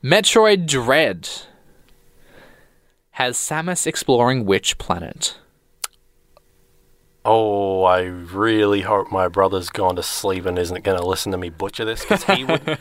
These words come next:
Speaker 1: <laughs>
Speaker 2: he would know, and I watched him play it recently. Oh, he's gonna kill me. Um, yeah, I'm, I'm gonna be letting him down here,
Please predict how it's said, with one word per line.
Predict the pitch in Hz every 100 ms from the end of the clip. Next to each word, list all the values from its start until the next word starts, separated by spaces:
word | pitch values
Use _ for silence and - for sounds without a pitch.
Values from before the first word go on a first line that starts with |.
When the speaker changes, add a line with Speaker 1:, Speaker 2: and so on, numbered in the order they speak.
| 151
Speaker 1:
<laughs> | 143
Speaker 2:
he | 127
would | 120 113
know, | 120 135 156
and | 110
I | 95
watched | 90 101 139 -
him | 123
play | - 127 156
it | -
recently. | 147 - 131 117 113 113 - - - - - - _ - _ _ _ _ - - - _ _ _ _
Oh, | - - - 82 85
he's | 98 95 -
gonna | 87 82
kill | 92 90
me. | 87 - - - _ _ -
Um, | 104 107 104 98 90 - _ _ _ - - _ _ _ _ _ _ _ _ _ _ _ _ _ _ _ _ _ _ _ -
yeah, | 107 104 107
I'm, | 101 107
I'm | 113 107
gonna | 117 123
be | 117
letting | 110 110 107
him | 98
down | 98 101 101
here, | 95 92